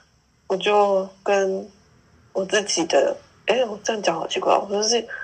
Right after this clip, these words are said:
我就跟加百列说：“好，我愿意接受，我觉得我有能力可以去冲破这个挑战，然后我会散播爱。”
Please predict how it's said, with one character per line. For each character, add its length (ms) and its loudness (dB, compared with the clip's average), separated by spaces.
我 80 0
就 200 0
跟 220 2
加 200 2
百 160 2
列 260 2
说 180 4
：“好， 240 6
我 200 2
愿 260 2
意 100 -2
接 260 0
受， 440 0
我 420 6
觉 200 2
得 160 6
我 180 6
有 180 4
能 160 0
力 120 0
可 180 0
以 80 0
去 280 -4
冲 180 6
破 240 0
这 120 0
个 180 -4
挑 180 0
战， 300 2
然 100 -8
后 220 6
我 100 2
会 300 2
散 280 0
播 280 -2
爱。” 100 4